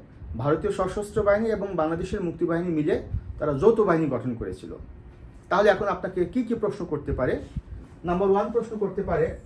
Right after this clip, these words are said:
যে একুশ নভেম্বর এর তাৎপর্য কী বা একুশ নভেম্বর কী হয়েছিল? এই টাইপের প্রশ্ন কিন্তু বিসিএস ভাইবা বোর্ডে করা হয় কিংবা এটি আপনাকে প্রিলিমিনারিতেও করতে পারে।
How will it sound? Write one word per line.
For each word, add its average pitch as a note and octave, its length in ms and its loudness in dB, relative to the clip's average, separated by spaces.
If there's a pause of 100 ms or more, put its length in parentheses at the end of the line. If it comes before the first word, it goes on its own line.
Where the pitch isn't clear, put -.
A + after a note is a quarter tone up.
(1200)
যে C#3 120 2 (160)
একুশ F#3 320 2
নভেম্বর G3 480 4 (260)
এর F3 180 -2
তাৎপর্য C#3+ 440 -2 (140)
কী - 120 -18 (400)
বা C3+ 140 4 (100)
একুশ A3 260 -4
নভেম্বর F3+ 440 0
কী A3 80 -2
হয়েছিল? A#2+ 380 -2 (800)
এই F#3+ 120 4
টাইপের G#3+ 320 4
প্রশ্ন G3+ 220 -6
কিন্তু G#3+ 260 -4
বিসিএস F#3 300 0
ভাইবা E3 200 4
বোর্ডে E3 300 0
করা D3+ 140 4
হয় F3+ 240 0
কিংবা E3 220 0
এটি D3+ 180 -2
আপনাকে C#3+ 280 -4
প্রিলিমিনারিতেও F#3+ 600 -4
করতে A#2+ 260 -6
পারে। - 220 -10